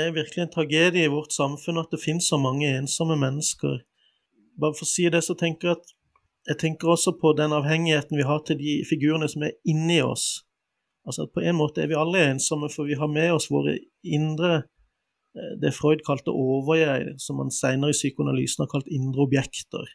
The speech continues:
Sånn at, eh, jeg har tenkt litt på disse som,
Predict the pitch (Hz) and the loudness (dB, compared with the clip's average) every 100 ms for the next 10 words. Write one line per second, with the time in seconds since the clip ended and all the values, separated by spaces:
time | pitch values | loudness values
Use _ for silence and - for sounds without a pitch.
0 | _ _ _ _ _ _ _ - 147 143 | _ _ _ _ _ _ _ -6 -4 -4
1 | - - 151 - _ - 151 156 175 175 | -6 -4 -2 -2 _ -8 -6 -2 -2 -2
2 | 175 160 147 147 - 170 - - _ _ | -4 -4 -2 0 0 0 -2 -6 _ _
3 | _ 247 156 175 | _ _ -6 -6